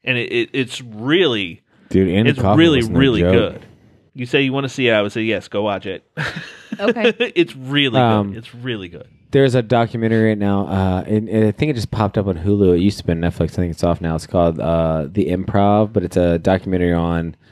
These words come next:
Speaker 2: the Improv Theater. And one of the
Speaker 1: Okay.
Speaker 2: best stories in it is when, I think it's the Wayans, uh,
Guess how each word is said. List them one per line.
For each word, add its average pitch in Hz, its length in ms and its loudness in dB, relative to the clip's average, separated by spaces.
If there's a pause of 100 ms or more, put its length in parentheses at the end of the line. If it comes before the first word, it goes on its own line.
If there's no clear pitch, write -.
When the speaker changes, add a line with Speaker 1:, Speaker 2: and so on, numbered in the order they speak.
(260)
Speaker 2:
the 95 140 2
Improv 87 360 0
Theater. 90 600 2 (400)
And 98 260 0
one 107 140 2
of 101 60 0
the 95 80 0
Speaker 1:
Okay. 98 60 -8
Speaker 2:
best 98 220 0
stories 98 500 0
in 104 240 0
it 92 240 -2
is 92 360 0
when, 95 340 0
I 95 80 2
think 135 180 -2
it's 123 120 -4
the 107 100 0
Wayans, 107 640 0
uh, 101 480 2